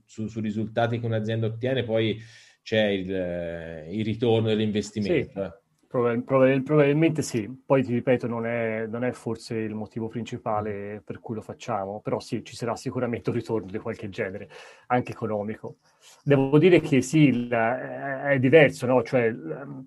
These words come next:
Speaker 2: io poi ho sempre lavorato in questo settore, per cui conosco questo settore, però è, è chiaro che il nostro è un settore in cui, eh, questo, questo genere di iniziative e di attività sono particolarmente importanti e sono anche, vabbè,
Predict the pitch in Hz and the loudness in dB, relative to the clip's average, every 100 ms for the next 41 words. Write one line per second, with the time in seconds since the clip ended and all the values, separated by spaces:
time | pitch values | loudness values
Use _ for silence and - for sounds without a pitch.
0 | _ 160 147 147 131 147 139 139 127 127 | _ 4 8 8 6 4 4 4 6 4
1 | 120 123 131 - 123 - 151 151 120 110 | 4 0 -4 -4 -6 2 6 6 4 0
2 | 139 117 120 - 117 110 113 113 - 113 | -4 -2 -4 -2 -6 -6 -10 -8 -2 -2
3 | 107 127 139 - _ _ _ 151 143 135 | 0 4 4 2 _ _ _ -8 -4 -4
4 | 139 147 139 127 131 131 135 123 - 147 | 2 4 4 2 2 0 -2 -2 4 6
5 | 135 113 - 127 127 123 - _ _ _ | 6 2 0 4 4 2 -2 _ _ _
6 | 147 120 - 123 - 123 120 120 123 127 | -6 -4 -2 -4 -4 -4 -2 0 2 4
7 | 127 120 127 120 123 117 135 139 123 120 | 4 4 2 0 -2 2 4 6 6 4
8 | 113 123 120 143 156 165 - - 113 110 | 2 2 2 6 8 8 4 -2 -2 0
9 | 107 107 104 - 107 - 113 113 110 107 | 0 0 0 -2 -6 -4 0 2 0 -4
10 | 113 98 110 - 110 143 160 147 113 101 | -6 -6 -8 -4 0 2 2 2 0 0
11 | - 107 104 107 107 110 101 101 113 110 | -4 -4 -2 -4 -4 -6 -4 -2 0 0